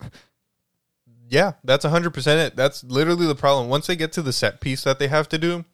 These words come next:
Speaker 2: they'll m-, they'll m-, like, move the whole movie around it
Speaker 1: Yeah.
Speaker 2: instead
Speaker 1: As
Speaker 2: of
Speaker 1: opposed
Speaker 2: changing
Speaker 1: to
Speaker 2: the set piece to match what you've done
Speaker 1: which
Speaker 2: so
Speaker 1: is
Speaker 2: far.
Speaker 1: what they should do.
Speaker 2: There's,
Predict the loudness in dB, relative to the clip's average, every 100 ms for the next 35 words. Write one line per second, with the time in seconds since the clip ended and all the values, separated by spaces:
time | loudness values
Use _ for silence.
0 | _ _ _ 2 4 4 0 -4 -6 -6
1 | 0 2 0 -10 _ _ _ _ _ -20
2 | -20 _ _ -10 -10 -10 -20 -8 -2 0
3 | 0 -2 0 0 2 2 2 -2 0 0
4 | 0 2 2 2 2 0 -4 _ _ _
5 | 4 4 4 0 -8 _ -8 -6 2 4
6 | 6 4 4 2 2 2 2 2 0 0
7 | -4 -4 -4 -2 -2 2 2 2 -2 -4
8 | -8 -10 0 2 4 2 2 2 2 2
9 | 2 0 0 -2 -4 -10 -16 -18 _ _
10 | _ _ _ _ _ _ _ _ 4 4
11 | 4